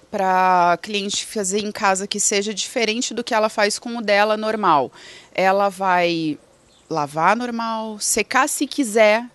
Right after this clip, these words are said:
porque essa tela é impermeável, ela não absorve água, não tem costura, então ela só seca se ela quiser, se ela não quiser, ela deixar secar natural, ela pode secar o cabelo dela natural, ela pode prender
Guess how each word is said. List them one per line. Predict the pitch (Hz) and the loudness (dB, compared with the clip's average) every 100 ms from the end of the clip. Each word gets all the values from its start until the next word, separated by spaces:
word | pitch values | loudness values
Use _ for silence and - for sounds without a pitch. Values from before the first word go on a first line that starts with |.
| _ | _
porque | 220 208 | -10 -4
essa | 185 - | -2 -2
tela | 190 208 202 | -2 0 0
é | |
impermeável, | 196 214 196 185 170 175 185 202 - - 170 | -2 -4 -2 -2 0 -2 -4 -10 -12 -12 -2
ela | 170 185 | 2 2
não | 196 208 | 2 0
absorve | 190 - 202 185 185 | 0 0 0 0 0
água, | 175 175 196 202 185 | 2 2 -2 -2 -2
não | 185 | -2
tem | 180 190 | -6 -8
costura, | - - - 226 240 233 233 - - - | -10 -12 -8 -6 -2 -2 -4 -12 -16 -8
então | 202 185 220 220 | -8 -4 -2 -2
ela | 214 | -2
só | 208 - 339 | -4 -6 -6
seca | - 285 269 262 | -6 -6 -6 -4
se | - | -4
ela | 254 240 | -4 -6
quiser, | - 196 214 233 | -10 -4 -2 0
se | 262 - | -2 -4
ela | 226 | -4
não | 214 214 | -6 -6
quiser, | 208 202 | -2 2
ela | 208 | 2
deixar | 185 175 - 214 | 0 -6 -4 -2
secar | 208 233 208 | -2 -2 -2
natural, | 196 - 202 185 196 214 - - | -2 -4 -2 0 2 0 -4 -6
ela | 160 175 | -2 -2
pode | 180 202 226 | 0 -2 -2
secar | - 277 262 | -4 -2 -2
o | 247 | -2
cabelo | 240 233 220 | -2 -2 -2
dela | 214 208 | -2 -2
natural, | 202 - 202 175 175 196 - - | -6 -6 -2 2 4 2 -2 -8
ela | 247 294 | -4 -2
pode | 285 240 202 | -2 -4 -4
prender | - 247 254 220 214 208 196 | -6 -4 -4 0 2 2 0